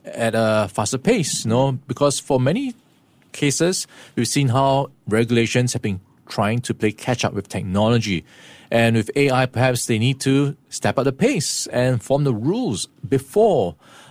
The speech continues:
uh, these things happen. So that's what many parts of, um, Europe are now discussing, you know, whether they need more guardrails in place before, you know, things spin out of control. So that's one big area of focus.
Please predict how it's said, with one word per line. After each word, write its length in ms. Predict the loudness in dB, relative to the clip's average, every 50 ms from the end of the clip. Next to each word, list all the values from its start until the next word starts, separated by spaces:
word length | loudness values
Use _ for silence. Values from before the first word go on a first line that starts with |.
| _
uh, 160 | -4 -2 -2
these 220 | 0 0 -2 -2 -2
things 220 | -2 -4 -2 -2
happen. 300 | -2 -2 0 0 -2 0
So 140 | 0 0 2
that's 260 | 2 2 0 0 0
what 220 | 0 0 0 0 -2 _ _ _ _ _ _ _ _ _ _
many 320 | -4 0 0 2 2 2 0
parts 360 | 0 0 -2 -2 -2 0 0
of, 240 | 0 0 0 0 0
um, 460 | 0 0 0 0 0 -2 -2 -2 -4
Europe 300 | -2 0 2 2 2 2
are 100 | -2 -2
now 140 | -2 0 -2
discussing, 520 | -2 -2 -2 0 0 0 0 -2 -4 -4 -6
you 60 | -6 -10 -18 -20 -20 -18 -8 -2
know, 180 | 0 0 0 2
whether 320 | 0 0 2 2 2 2
they 160 | 2 0 0
need 140 | 0 0 0
more 200 | 0 0 0 -2
guardrails 600 | -2 -2 -2 -2 -2 -2 -2 -2 -2 -2 -4 -6 -6
in 120 | -8 -6
place 440 | -4 -2 -2 -2 -2 -4 -8 -8 -12 -14 -20 -20 -20 _ -6
before, 720 | -4 -4 -4 -4 -2 0 2 4 4 4 2 2 0 -2 -4
you 60 | -6
know, 140 | -6 -6 -6
things 340 | -4 -2 -2 -2 -2 -4 -4
spin 400 | -6 -6 -8 -6 -4 -2 0 0
out 60 | 0
of 100 | 0 -2
control. 580 | -6 -6 -6 -2 0 2 4 4 2 2 -2 -6 -14 -20 -20 -20 -12
So 140 | -4 -2 -2
that's 280 | 0 2 0 0 0 0
one 200 | 0 0 0 2
big 180 | 0 0 -2 0
area 240 | -2 0 2 2 0
of 80 | 0
focus. 540 | -2 -2 -4 -2 0 0 -2 -2 -2 -4 -10